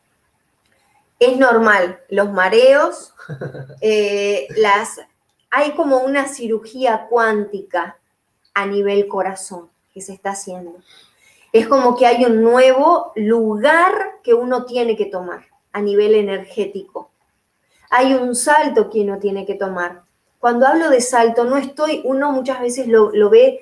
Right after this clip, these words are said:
Speaker 1: a su lugar, pero es a nivel, es a nivel global. El lugar que nosotros tenemos que tomar como trabajadores de la luz no es solamente para nosotros,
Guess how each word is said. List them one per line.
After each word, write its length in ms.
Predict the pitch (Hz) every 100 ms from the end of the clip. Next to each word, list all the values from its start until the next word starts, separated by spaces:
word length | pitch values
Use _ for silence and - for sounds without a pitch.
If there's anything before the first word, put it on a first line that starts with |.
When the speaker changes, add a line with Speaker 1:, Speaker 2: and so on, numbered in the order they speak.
| - _
Speaker 1:
a 140 | 208 220
su 360 | - 320 370
lugar, 680 | 330 247 202 214 208 196 196 _ _ _ _ _ _ _ _ _ _ _ _ _ _
pero 220 | 247 254
es 180 | 311 320
a 80 | 339
nivel, 560 | 285 254 285 302 - - 214
es 180 | - 277
a 100 | 330
nivel 580 | 277 247 269 285 311 - -
global. 1080 | 208 214 214 196 196 294 339 277 180 180 - _ _ _ _ _ _ _ _ 233
El 220 | 247 254
lugar 420 | 247 247 330 392
que 140 | 359 247
nosotros 460 | 233 247 247 247
tenemos 340 | 247 220 233 233
que 100 | 220
tomar 420 | 214 208 220 214
como 340 | 220 208 208
trabajadores 920 | 226 220 214 208 - 196 233 349 311
de 120 | 220 208
la 120 | 190
luz 560 | 190 196 190 233 - _ _ _ _ _ _ _ _ _
no 380 | 233 254 370 370
es 340 | 302 320 349
solamente 640 | 277 226 214 208 214 220 214
para 320 | 220 208 208
nosotros, 960 | 202 202 - 208 190 - 185 185 -